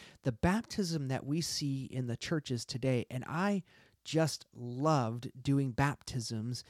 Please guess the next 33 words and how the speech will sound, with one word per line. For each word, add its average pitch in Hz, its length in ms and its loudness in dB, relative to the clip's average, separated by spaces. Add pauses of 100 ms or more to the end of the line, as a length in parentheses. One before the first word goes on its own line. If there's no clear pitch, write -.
(260)
in 135 200 2
the 131 100 4
Jordan 127 420 4
River, 110 320 0
and 127 240 -2
I've 147 160 0
gotta 165 240 0
pause 139 560 0
for - 220 -2
a 113 60 0
moment, 113 340 -2
and 127 120 -2
I've 120 140 -2
gotta 175 220 2
<laughs> - 0 -
just - 400 -4 (480)
tell 190 280 0
you 127 360 2
about 135 380 2
this 143 260 2
man. 131 420 2
I 185 100 -2
have 196 360 -2
no 196 400 2
idea 135 400 -2
who 120 180 -4
this 117 280 -4
man 107 320 -6
was. 110 280 -4 (380)
We 160 100 -2
were 214 160 2
baptizing 156 800 0
people 127 540 -4